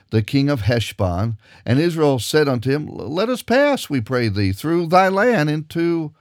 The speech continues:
my place." But Sihon trusted not Israel to pass through his coast. But Sihon gathered all his people together and pitched in Jahaz. And guess what he did? And fought against Israel. Nice guy, right?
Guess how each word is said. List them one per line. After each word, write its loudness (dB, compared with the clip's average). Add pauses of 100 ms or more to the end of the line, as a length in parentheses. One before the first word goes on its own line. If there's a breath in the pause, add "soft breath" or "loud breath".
(160)
my 0
place." -4 (480 soft breath)
But 0
Sihon 0
trusted -2
not 2
Israel 0
to -2
pass 0
through -2
his 2
coast. -4 (260 loud breath)
But 4
Sihon 2
gathered 2
all 4
his -2
people -6
together 0
and 0
pitched -10
in -2
Jahaz. 0 (280 soft breath)
And -2
guess 4
what 4
he 0
did? 8 (240 soft breath)
And 2
fought 4
against 0
Israel. 0
Nice -2
guy, -4
right? -4